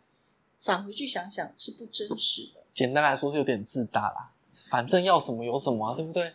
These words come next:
Speaker 1: 没有。
Speaker 2: 人生过得很爽。
Speaker 1: 我，我没有自大的本钱，<laughs> 但是我有因为公司给我这样的光环，
Speaker 2: 嗯。
Speaker 1: 而，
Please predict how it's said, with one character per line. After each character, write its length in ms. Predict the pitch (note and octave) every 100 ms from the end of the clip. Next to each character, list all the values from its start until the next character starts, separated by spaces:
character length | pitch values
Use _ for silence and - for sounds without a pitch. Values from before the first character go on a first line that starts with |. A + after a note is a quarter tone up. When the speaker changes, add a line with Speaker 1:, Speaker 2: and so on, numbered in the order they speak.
| _
Speaker 1:
没 160 | - A#3
有。 180 | B3+ F3+
Speaker 2:
人 160 | D#3
生 240 | E3+ F3+ F#3
过 160 | F#3
得 100 | D#3
很 140 | A#2 C3
爽。 160 | - - - - -
Speaker 1:
我， 720 | C4 B3 - - _ _ - B3
我 40 | A#3
没 180 | B3+ F#4+
有 140 | E4+
自 160 | - D#4+
大 180 | C#4+
的 120 | A#3 G#3+
本 200 | F3+ E3
钱， 260 | F3 G3
<laughs> 20 |
但 160 | D4+ D4
是 180 | C#4+ B3
我 180 | A3+ C#4
有 260 | G#3 C3+
因 220 | C4 C#4+
为 140 | D4+ A#3
公 200 | B3 A#3+
司 280 | - B3+ A#3+
给 280 | A3 G#3+ B3+
我 160 | F#3
这 120 | -
样 120 | G#3 F#3
的 100 | D#3
光 300 | F#3+ F3+ -
环， 300 | E3+ - - _ _ _ -
Speaker 2:
嗯。 100 | A#2
Speaker 1:
而， 400 | G#3+ A3+ A#3+